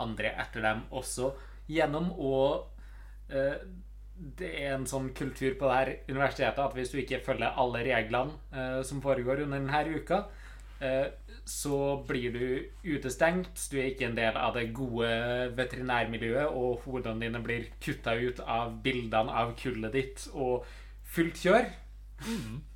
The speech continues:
Speaker 1: Det er en interessant verden de lever i.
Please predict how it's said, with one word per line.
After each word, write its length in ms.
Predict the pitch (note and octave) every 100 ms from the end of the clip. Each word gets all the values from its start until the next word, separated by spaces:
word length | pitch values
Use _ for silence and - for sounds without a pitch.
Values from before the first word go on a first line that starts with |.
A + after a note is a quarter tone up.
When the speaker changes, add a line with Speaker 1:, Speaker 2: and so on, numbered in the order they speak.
| - - - - - - -
Speaker 1:
Det 100 | D3+
er 140 | D3 D3
en 440 | D3 D3 C#3+ C#3 - - - - - - - - - F3+
interessant 520 | E3 D#3+ D#3+ C#3+ D3+
verden 460 | C#3+ A#2+ - D3+ E3 D#3 D3+
de 100 | D3+
lever 260 | D3+ C3
i. 120 | F3+